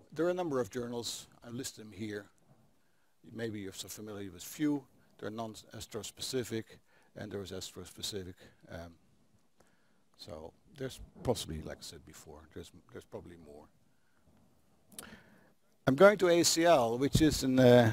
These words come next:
I said before, um, started in nineteen ninety-nine, as far as I know, and it's, it's, it's in, it, it has been, um, started to, to make the science and the software in science more transparent.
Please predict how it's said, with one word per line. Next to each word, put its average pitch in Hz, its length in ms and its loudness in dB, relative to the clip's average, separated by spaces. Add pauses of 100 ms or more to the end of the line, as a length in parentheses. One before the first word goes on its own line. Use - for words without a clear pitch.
(140)
I 117 80 4
said 113 280 6
before, 170 460 10 (360)
um, 113 400 8
started 147 360 12
in 117 100 4
nineteen 120 300 4
ninety-nine, 110 640 6
as 127 160 6
far 127 160 4
as 110 140 0
I 113 60 -4
know, 123 420 -4 (540)
and 120 140 -10
it's, 117 220 -10
it's, - 300 -10 (100)
it's - 380 -8
in, 127 320 -8
it, 120 280 -6
it - 180 -2
has 127 220 6
been, 127 300 0 (240)
um, 78 60 -16 (920)
started 160 680 2 (180)
to, 123 260 -2 (580)
to 123 80 0
make 135 520 4
the 107 120 0
science 139 800 10
and 123 140 -4
the 107 60 -2
software 131 520 8
in 107 100 -2
science 110 540 0
more 117 160 2
transparent. 98 760 -6